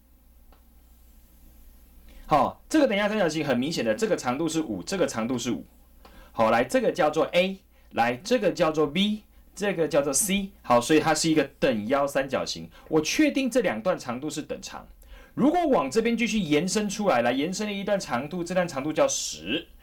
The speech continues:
然后呢，我把 A 点这样子咻咻咻咻咻咻咻咻咻来这边连起来。好，不要问我为什么一直咻咻咻，这样比较有配音，这样比较不会无聊哈。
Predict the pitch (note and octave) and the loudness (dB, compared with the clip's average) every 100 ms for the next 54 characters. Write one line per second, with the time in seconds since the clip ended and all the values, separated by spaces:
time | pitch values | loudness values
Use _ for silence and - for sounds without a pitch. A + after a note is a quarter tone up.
0 | - - - D3 B3 A3 G#3+ E3+ F#3+ C#3+ | -20 -16 -2 2 2 0 0 0 2 -2
1 | - A3+ G#3 B2+ B2 D3+ B2+ A#2+ G#3+ F#3 | -2 -4 -4 -6 -6 -6 -6 -8 -6 -6
2 | G#3 F3+ G3+ - G3 F#3 F#3+ G3 F3+ F#3+ | -6 -6 -6 -6 -6 -6 -6 -6 -4 -4
3 | F3 F3+ E3+ F#3+ B2+ B2+ E3 E3 C3+ E3+ | -4 -4 0 2 2 2 -2 -2 -4 -6
4 | - - - - - - - - - A2 | -8 -12 -14 -20 -20 -20 -20 -10 0 0
5 | D2+ - - - B2+ F#3 F#3 G3 D3 C3 | 0 -14 -20 -6 0 2 4 2 0 -2
6 | D#3+ C#3+ E3 D#3+ E3 B2+ C3 C#3+ A#2 C3 | -2 -2 -2 -2 0 0 0 -2 0 2
7 | G#2+ D3 B2+ C3 C3 B2 C3+ B2+ C#3 B2 | 2 2 -2 0 0 2 2 4 6 6
8 | C#3+ G2+ G#2+ A#2+ F#2+ | 6 4 2 0 0